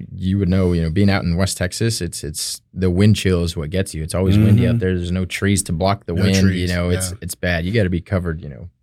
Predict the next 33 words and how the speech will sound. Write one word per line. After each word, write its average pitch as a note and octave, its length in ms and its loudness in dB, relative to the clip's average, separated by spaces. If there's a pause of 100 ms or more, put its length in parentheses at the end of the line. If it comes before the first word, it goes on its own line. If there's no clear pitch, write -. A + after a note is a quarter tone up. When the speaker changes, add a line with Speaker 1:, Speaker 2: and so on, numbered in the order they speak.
(160)
Speaker 1:
everywhere F#2+ 400 2
to, E2 120 -4
to - 220 -10
stay F#2 260 0
warm E2+ 260 0
out D2+ 160 -6
there. D#2+ 100 -6
As E2+ 80 -8
soon G2 160 -2
as F2+ 100 0
you F2 60 -2
get F2 140 0
out E2+ 120 0
of E2 60 -4
your D2+ 100 -4
pickup, D#2 400 -6
you C#2 60 -8
know, D2+ 120 -4
that D2+ 120 -6
wind's D#2+ 220 -2
blowing D#2+ 260 -2
fifteen, D2+ 400 -6
twenty D#2+ 220 -2
miles D#2 260 -2
an D#2 80 -6
hour, D#2+ 280 -6
and D#2 100 -8
it's, - 260 -8 (240)
it's A#2 160 6
pretty A#2 180 8
Speaker 2:
Mm-hmm. B2+ 100 2
Speaker 1:
miserable. G2 400 4
And, F2+ 140 2